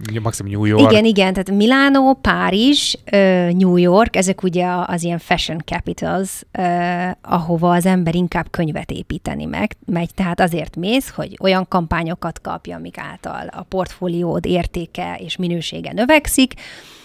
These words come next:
Speaker 2: ö, és ez-, ezáltal sokkal minőségi munkákat fogsz majd kapni itt Európában.
Speaker 1: Mhm.
Speaker 2: Ö, Ázsia, az pedig a, az pedig a pénzpiac. Tehát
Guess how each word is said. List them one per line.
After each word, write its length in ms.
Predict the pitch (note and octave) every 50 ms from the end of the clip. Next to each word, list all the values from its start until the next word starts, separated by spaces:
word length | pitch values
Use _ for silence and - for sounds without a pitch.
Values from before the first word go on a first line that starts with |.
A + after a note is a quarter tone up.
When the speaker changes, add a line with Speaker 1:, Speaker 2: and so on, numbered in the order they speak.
| - - -
Speaker 2:
ö, 260 | G3 F#3+ F#3+ F#3 F#3 F#3+ - _
és 220 | - G3 G3 F#3 -
ez-, 260 | - G3 F#3 E3 F#3 -
ezáltal 400 | - F#3+ F3 G3 F3+ F3+ - G3
sokkal 460 | F#3 - G3+ - _ - F3+ F3 E3+
minőségi 520 | E3+ F3 D#3+ F3 F#3+ - - E3+ E3 D#3+ E3+
munkákat 540 | E3 F3 E3 D#3 - E3 D#3+ - - - -
fogsz 240 | - - - -
majd 200 | - D#3+ C#3 -
kapni 260 | - G3 F#3+ - F#3+ E3
itt 160 | D#3 - -
Európában. 720 | - - - - - F#3+ - - - F#3 G3+ - - - _ _ -
Speaker 1:
Mhm. 120 | - A2+ D#3 F3+ _ _ _ _ _ _ _ _ _ _ - - - -
Speaker 2:
Ö, 500 | G3+ G3 F#3+ F#3+ F#3 F#3 F#3 F#3 F#3 F#3 - _ _
Ázsia, 540 | - G#3 G#3 A#3 C4 B3 C#4 D4 C#4+ C#4+ A#3+
az 140 | G3+ G#3 -
pedig 360 | - - F#3+ F3+ F#3+ F#3+ F3+
a, 280 | F#3+ F#3+ F#3 F#3 F#3 -
az 160 | - G3+ -
pedig 260 | - F#3 E3+ F3 E3+
a 40 | E3+
pénzpiac. 680 | - - D#3+ D#3 F#3+ - - - D#3 C3+ - - - -
Tehát 400 | - E3+ E3 E3+ F3 - -